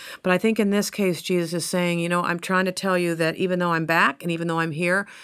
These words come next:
our relationship is gonna take a little bit of a different turn now. You're not gonna be able to relate to me physically in the body as you've done, um, in the past, but now you're gonna need to get ready to, uh, interact with me in new ways." And of course, he knew that he would be leaving them physically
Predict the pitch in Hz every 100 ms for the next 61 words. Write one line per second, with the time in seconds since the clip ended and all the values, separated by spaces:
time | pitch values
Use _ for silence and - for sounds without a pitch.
0 | - - 185 180 180 180 175 170 160 170
1 | 160 175 160 165 156 156 147 165 170 -
2 | - 165 156 151 156 160 165 170 160 156
3 | 151 156 147 160 165 170 160 160 - -
4 | - - 190 185 180 160 165 160 156 160
5 | 156 165 156 156 151 156 147 151 - -
6 | - - 156 165 170 160 160 160 151 143
7 | - - 160 156 147 156 160 151 147 151
8 | - 160 151 143 - 151 147 - - -
9 | - - - 202 185 175 170 175 160 156
10 | 151 151 143 147 143 151 147 - 185 165
11 | 151 147 143 156 147 147 151 151 147 143
12 | 139 170 151 147 151 139